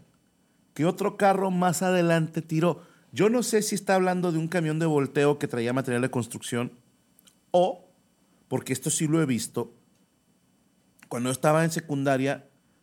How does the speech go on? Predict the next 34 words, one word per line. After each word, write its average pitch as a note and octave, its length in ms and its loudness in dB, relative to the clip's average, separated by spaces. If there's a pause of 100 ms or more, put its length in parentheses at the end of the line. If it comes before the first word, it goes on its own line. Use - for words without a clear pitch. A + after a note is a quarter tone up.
había B2+ 280 2
raza C3 280 0
que - 100 -6
tenía A#2+ 240 -4
la C#3 180 -2
puta C#3 280 -4
maña C3+ 320 -4
de B2+ 80 -2
patear A2+ 480 -4
piedras B2+ 360 -2
hacia B2+ 200 -4
la G#2+ 100 -2
avenida, G#2 460 -4 (880)
porque A2+ 300 -2
a - 20 2
veces A2+ 260 0
los B2+ 200 -4
carros B2+ 520 -2
la, G#2+ 460 -2
la G2+ 160 -6
pellizcan, A#2+ 680 -4 (480)
así - 140 -18
como B2+ 260 -4
de A2+ 100 2
ladito A2 380 -2
nada C3 200 -2
más, C3 260 -4 (480)
y A#2+ 80 -8
sale C3+ 340 4
disparada. B2+ 720 0 (1040)
Es D#3+ 180 -2
un G#3+ 120 0
juego G3+ 500 2 (440)
peligrosísimo, D3+ 1400 2